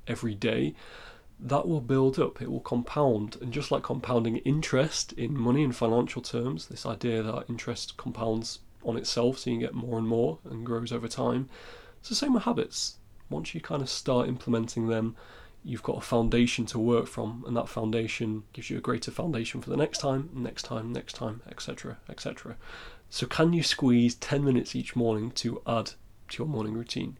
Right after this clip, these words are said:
Can you squeeze ten minutes of learning a language into your morning routine? Can you squeeze ten minutes of doing push-ups into your morning routine if you want to get fitter? Can you squeeze ten minutes of reading into your morning routine if you wanted to read more? Can you squeeze ten minutes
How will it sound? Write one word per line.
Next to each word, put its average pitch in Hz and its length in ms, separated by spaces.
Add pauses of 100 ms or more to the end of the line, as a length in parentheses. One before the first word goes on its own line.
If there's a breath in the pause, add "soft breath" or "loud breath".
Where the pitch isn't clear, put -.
(120)
Can 135 160
you 143 80
squeeze 123 360
ten 131 220
minutes 117 400
of 113 280
learning 113 440
a 110 60
language 113 520
into 110 280
your 107 60
morning 104 280
routine? 120 480 (480 loud breath)
Can 139 180
you 139 80
squeeze 120 680
ten 131 340
minutes 123 480
of 113 360 (340 loud breath)
doing 117 240
push-ups - 520
into 110 220
your 113 60
morning 107 220
routine 113 360
if - 80
you 127 60
want - 100
to - 60
get - 120
fitter? - 380 (440 loud breath)
Can 175 220
you 196 100
squeeze 151 460
ten 127 240
minutes 131 300
of 117 220
reading 123 520
into 120 240
your - 80
morning 123 240
routine 123 400
if 107 140
you 127 60
wanted - 160
to 110 120
read 123 240
more? 120 220 (400 loud breath)
Can 127 180
you 127 80
squeeze 123 360
ten 117 200
minutes 117 380